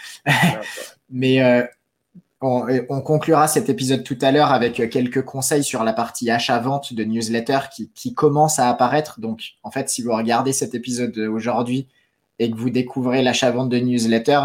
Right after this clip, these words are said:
Speaker 1: vous êtes encore en avance sur tout le monde. Ça, c'est vraiment un truc à se dire. Euh, et, et vu qu'il n'y a pas encore de modèle de calcul sur la valorisation des newsletters, le taux d'ouverture, c'est une des, c'est un des éléments clés.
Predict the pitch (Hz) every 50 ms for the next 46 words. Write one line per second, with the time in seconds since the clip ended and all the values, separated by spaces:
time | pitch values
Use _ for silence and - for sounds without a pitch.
0 | 147 117 113 110 110 113 113 123 110 - 123 110 107 113 113 110 110 107 113 127
1 | 127 - - 113 110 - - 113 110 120 151 175 139 98 - - - - 110 110
2 | - 120 113 104 101 98 110 113 117 127 127 120 113 - 123 117 120 110 107 107
3 | 131 151 160 - - - - - - - _ _ _ - 117 113 113 113 110 -
4 | - - - 131 127 123 - 135 139 135 127 190 185 - - - - - 180 196
5 | 202 190 196 190 165 160 156 151 147 151 156 165 156 180 180 175 160 123 - -
6 | _ _ _ _ _ 131 123 127 123 - 151 143 147 - - 175 180 165 139 113
7 | - _ _ _ _ _ _ _ _ _ _ _ - - - - 143 143 - 139
8 | 135 185 - 120 156 165 180 160 175 165 165 151 - - 156 151 147 143 147 143
9 | 135 131 131 131 127 - 165 175 - - _ _ _ _ _ _ _ _ _ _
10 | - 117 123 123 - 180 175 165 165 151 160 143 - - - 175 185 185 - -
11 | - - 202 - - 165 156 160 147 143 139 131 127 127 123 123 - - - -
12 | 127 127 127 135 143 147 131 143 135 139 135 135 127 - 123 117 113 -